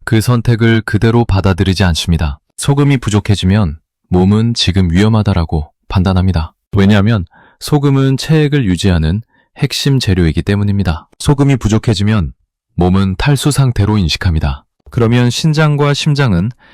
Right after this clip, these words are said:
비상 모드로 들어갑니다. 이때 작동하는 것이 몸의 비상 시스템입니다. 혈관을 꽉 조이고 심장을 더 빨리 뛰게 하고 스트레스 호르몬을 쏟아냅니다. 겉으로 보면 혈압을 낮추려고 소금을 줄였는데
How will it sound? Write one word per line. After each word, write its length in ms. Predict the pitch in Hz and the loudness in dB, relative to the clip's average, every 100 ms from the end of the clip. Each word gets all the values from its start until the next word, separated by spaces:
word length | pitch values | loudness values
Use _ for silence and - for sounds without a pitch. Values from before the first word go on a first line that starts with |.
| _ _ | _ _
비상 360 | - 101 131 127 | -4 0 0 0
모드로 300 | 101 104 107 | 0 0 0
들어갑니다. 680 | 104 95 87 80 76 - _ _ | 0 0 0 0 -2 -6 _ _
이때 260 | 104 107 131 | -4 0 0
작동하는 560 | 123 113 123 120 120 113 | 0 0 0 2 2 2
것이 380 | 92 - 78 - _ _ _ | 0 -2 -4 -4 _ _ _
몸의 420 | 82 80 82 98 - | 0 2 2 0 -4
비상 340 | - 95 110 | -4 0 0
시스템입니다. 840 | 107 123 - 123 117 98 78 71 - _ | 0 -2 -2 0 2 0 -2 -4 -10 _
혈관을 380 | 135 127 127 123 | 0 2 2 2
꽉 260 | 135 135 - | 0 0 0
조이고 500 | 104 87 80 92 123 _ _ _ | 0 0 -2 -4 -6 _ _ _
심장을 480 | - - 139 139 135 | -6 0 2 2 0
더 140 | 123 87 | -2 -2
빨리 280 | 123 131 | 0 0
뛰게 220 | 127 123 104 | 0 0 0
하고 400 | 82 - 78 - _ _ | 0 -2 -4 -6 _ _
스트레스 460 | - - 131 - | -6 0 0 0
호르몬을 460 | 123 127 120 80 73 | 0 2 2 0 -2
쏟아냅니다. 720 | - 113 113 113 87 71 76 - _ - | -2 0 2 2 0 -2 -8 -12 _ -2
겉으로 340 | 123 - 143 | 0 2 2
보면 420 | 135 131 131 127 | 4 2 2 0
혈압을 400 | 123 156 160 143 | 0 2 2 2
낮추려고 640 | 135 95 - 104 92 92 78 | 0 -2 0 -2 0 -2 -2
소금을 460 | - - 135 135 131 | -6 -2 0 2 0
줄였는데 600 | - 101 90 80 101 | 0 0 0 0 -2